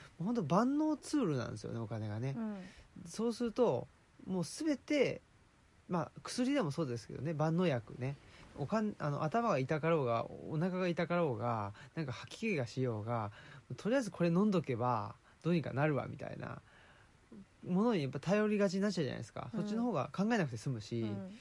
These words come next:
Speaker 1: とりあえずそれさえ持っとけばっていうことになるので。
Speaker 2: そうですね。
Speaker 1: うん。
Speaker 2: だから、そのね、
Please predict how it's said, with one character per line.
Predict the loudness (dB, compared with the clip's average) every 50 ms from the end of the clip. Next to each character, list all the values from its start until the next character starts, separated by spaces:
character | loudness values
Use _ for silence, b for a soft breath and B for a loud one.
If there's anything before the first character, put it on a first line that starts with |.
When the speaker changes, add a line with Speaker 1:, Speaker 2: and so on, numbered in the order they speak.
| B B B -20 -20 -20 -20 -8
Speaker 1:
と | -4 -2
り | 0 0
あ |
え | 0
ず | 0
そ | 0 0 2
れ | 2
さ | 2 2 2
え |
持 | 2 2 0
っ | -2
と | -2 -4
け | -4 -4 -6
ば | -6 -8
っ | -14 -14 -12
て | -10 -8
い | -8
う | -8
こ | -8 -8
と | -8 -8
に | -6 -4
な | -2 -2
る | -2 -2
の | -4 -6 -6
で。 | -4 -4 -4 -4 -4 -6 -8
Speaker 2:
そ | -8 -8 -8 -8
う | -10 -12 -14
で | -14 -14 -14
す | -14 -16
ね。 | -14 -12 -10 -10 -10 -8 -4 -4
Speaker 1:
う |
ん。 | -2 -2 -4 -4 -6 -10 -12 -16 _ -20 -20 b b b b b b b b b b b _ -16 -14
Speaker 2:
だ | -14
か | -12 -8 -8 -6 -6
ら、 | -6 -6 -8 -8 -10 -12 -16 -20 _ -12
そ | -10 -8
の | -6 -6 -6 -8 -10 -10 -10
ね、 | -8 -6 -6 -6 -8